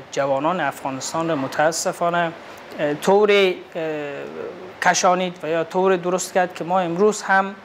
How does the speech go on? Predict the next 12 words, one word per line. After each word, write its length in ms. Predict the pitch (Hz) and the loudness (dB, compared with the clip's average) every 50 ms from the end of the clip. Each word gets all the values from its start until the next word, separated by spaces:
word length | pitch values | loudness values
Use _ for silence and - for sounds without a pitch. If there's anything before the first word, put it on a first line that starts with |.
| - - - - - - - - - - | -20 -20 -20 -20 -20 -20 -20 -18 -4 0
اه، 500 | 156 151 147 147 143 139 139 135 131 131 127 131 139 151 - - - | 2 2 4 4 2 2 0 0 -2 -4 -6 -10 -14 -16 -16 -16 -4
طوری 260 | - 175 170 165 170 | 0 2 2 4 2
که 240 | 165 - 165 151 151 | 0 0 -2 -2 0
سازمان 500 | 143 - 156 147 147 151 151 151 151 147 | -2 0 0 -2 -2 0 0 0 0 0
ملل، 220 | 143 147 143 151 160 | 0 0 2 4 4
اه، 220 | 165 170 170 165 - 139 131 - - - 165 135 135 135 135 - | 6 4 4 2 -2 -10 -14 -16 -16 -14 -12 -10 -10 -10 -6 0
اعلان 440 | 170 160 156 156 170 180 185 190 190 | 2 2 4 6 6 4 4 4 0
می‌کنه، 580 | 185 180 175 - 170 165 165 160 156 151 151 - - - - - - - - | -6 -8 -8 -8 -6 -4 -2 -2 -2 -4 -4 -6 -12 -20 -20 -20 -20 -12 -2
بالای 480 | - 156 165 170 180 185 190 185 185 175 | 2 2 4 6 6 6 6 4 2 0
تقریباً 480 | 175 170 156 - - 160 151 160 156 151 | -2 -4 -6 -4 -6 -6 -4 -2 -2 -2
شصت 440 | - - 165 160 160 160 - - - | -2 0 2 2 2 2 -2 -6 -4
درصد 380 | 151 151 143 - - 147 143 | -4 -4 -2 -2 -4 -4 -4